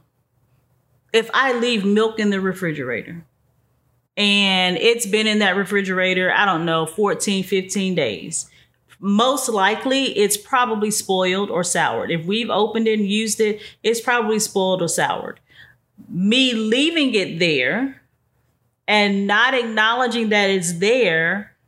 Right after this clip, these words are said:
and taking it out and pouring it out and throwing it away does not make the bad milk go away. The bad milk stays in the refrigerator and it just spoils even more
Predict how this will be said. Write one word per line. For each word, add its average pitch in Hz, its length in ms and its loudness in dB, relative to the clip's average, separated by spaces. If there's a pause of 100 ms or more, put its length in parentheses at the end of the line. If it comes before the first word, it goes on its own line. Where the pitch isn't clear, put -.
(160)
and 185 180 0
taking 233 420 0
it 226 120 0
out 208 260 4
and 202 140 -2
pouring 220 320 0
it 208 100 2
out 196 200 4
and 190 140 -2
throwing 196 300 0
it 175 100 0
away 175 720 0 (360)
does 202 260 0
not 196 540 0
make 202 340 0
the 180 100 2
bad 180 420 2
milk 180 400 -2
go 175 200 0
away. 165 500 0
The 160 140 -2
bad 185 400 2
milk 196 260 0
stays 196 440 0
in 220 280 0
the 262 100 2
refrigerator 170 760 0
and 180 220 2
it 180 160 0
just 190 400 2
spoils 202 800 0 (280)
even 190 440 2
more 180 960 0